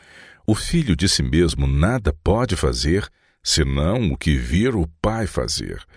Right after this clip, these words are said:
porque tudo quanto ele faz, o filho faz igualmente. João cinco, dezenove. Deus opera por meio de quem ele deseja, por métodos e maneiras da sua escolha,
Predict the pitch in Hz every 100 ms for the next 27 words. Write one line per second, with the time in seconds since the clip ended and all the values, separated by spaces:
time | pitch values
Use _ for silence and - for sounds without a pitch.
0 | - - - - 135 - 156 156 - 85
1 | 175 80 - - 64 57 - - _ -
2 | 95 - 120 120 - - 117 76 65 52
3 | 60 50 50 - - - _ _ 69 64
4 | - - 76 82 - - 57 - 65 82
5 | 67 - - - _ _ _ _ _ -
6 | - - _ - 69 101 113 104 98 82
7 | - 98 98 95 82 85 65 73 82 85
8 | 80 71 78 80 76 78 85 71 71 65
9 | - 67 50 - - - _ - - 113
10 | 92 110 135 - 82 64 69 78 69 69
11 | 101 101 78 78 - - 110 127 92 69
12 | - - 52 50 50